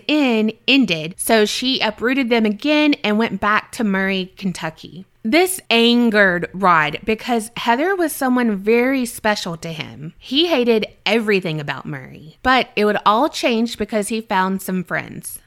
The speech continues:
One friend, Scott Anderson, he lived basically in a small shack with his family. They didn't even have curtains.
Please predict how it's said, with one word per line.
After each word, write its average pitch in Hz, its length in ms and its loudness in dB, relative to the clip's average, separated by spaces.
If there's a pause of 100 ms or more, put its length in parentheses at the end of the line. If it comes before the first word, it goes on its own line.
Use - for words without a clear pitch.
One 285 380 2
friend, 208 520 0
Scott - 540 0
Anderson, 180 720 -4
he 339 240 0
lived 381 320 -2
basically 277 600 -2
in 220 220 -2
a 208 60 0
small 208 420 0
shack 180 380 -2
with 170 140 -6
his 170 200 -8
family. 147 640 -8
They 247 220 2
didn't 311 200 0
even 247 200 2
have 196 240 -4
curtains. 175 560 -4